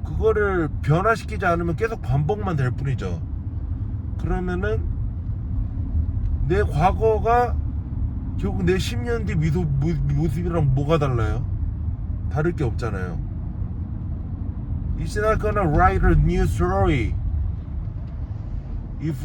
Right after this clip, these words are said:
if you, if you let the past, 어, repeat itself. 그렇게 생각합니다.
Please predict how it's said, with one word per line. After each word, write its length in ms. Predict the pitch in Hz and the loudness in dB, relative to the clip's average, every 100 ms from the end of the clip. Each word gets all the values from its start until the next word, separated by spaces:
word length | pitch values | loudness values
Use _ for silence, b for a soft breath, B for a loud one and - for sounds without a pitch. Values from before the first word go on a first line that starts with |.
| 135 | -6
if 240 | 156 160 | -6 -4
you, 300 | 160 175 165 170 | 0 2 2 0
if 180 | 139 147 | -4 0
you 160 | 175 | 2
let 320 | 151 151 165 - | 4 2 0 2
the 680 | 170 156 147 143 139 139 135 | 2 4 4 2 0 -2 -4
past, 640 | - 175 175 170 165 - - - - - - - - | -4 4 4 4 0 -6 -12 -12 -12 -12 -12 -12 -6
어, 480 | 127 131 131 131 127 | -2 0 0 0 2
repeat 400 | 135 151 156 147 | 2 2 2 2
itself. 560 | 135 127 107 92 - - - - - - - - - - - - - - - - - - - - - - - - - - | 0 0 -2 -2 -4 -6 -8 -8 -8 -8 -10 -10 -10 -10 -10 -10 -10 -10 -10 -10 -10 -12 -12 -10 -8 -6 -6 -6 -8 -6
그렇게 260 | 147 156 | -4 -4
생각합니다. 760 | 160 180 190 160 131 120 139 | -4 -2 0 0 2 2 0